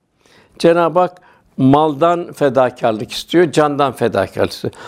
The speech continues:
Maldan fedakarlık sevdikleriniz şeylerden Allah yolunda harcamadıkça birre, yani imanda, amelde, ahlakta hayrın kemaline erişemezsiniz. "Her ne harcarsa Allah onları hakkıyla bilir." buyuruyor. Demek ki burada Cenab-ı Hak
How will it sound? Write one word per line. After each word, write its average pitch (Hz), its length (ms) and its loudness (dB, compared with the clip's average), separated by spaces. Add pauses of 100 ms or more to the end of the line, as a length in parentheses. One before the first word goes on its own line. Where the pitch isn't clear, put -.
(180)
Maldan 160 460 0
fedakarlık 160 880 0
sevdikleriniz 156 800 -2
şeylerden 131 560 2
Allah 151 320 2
yolunda 139 480 -2 (240)
harcamadıkça 143 1000 0
birre, 143 380 2 (260)
yani 143 260 0
imanda, 143 560 0
amelde, 135 400 -2
ahlakta 131 520 -2
hayrın 143 280 0
kemaline 135 440 0
erişemezsiniz. 151 920 0 (540)
"Her 175 320 2
ne 175 60 0
harcarsa 147 560 0
Allah 151 300 0
onları 143 340 0
hakkıyla 135 420 -2
bilir." 104 300 0
buyuruyor. 90 320 -6 (840)
Demek 196 320 2
ki 160 180 2 (420)
burada 165 380 2
Cenab-ı 156 420 2
Hak 151 220 -2